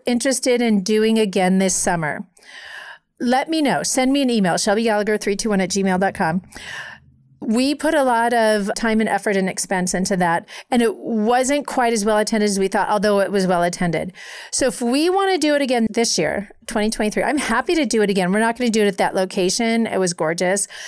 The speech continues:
because it cost us money. I do have another location in mind that would be free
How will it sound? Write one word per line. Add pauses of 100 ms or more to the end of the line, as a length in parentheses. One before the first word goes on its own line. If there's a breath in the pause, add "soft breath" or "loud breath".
(200 loud breath)
because
it
cost
us
money. (460 loud breath)
I
do
have
another
location
in
mind
that
would
be
free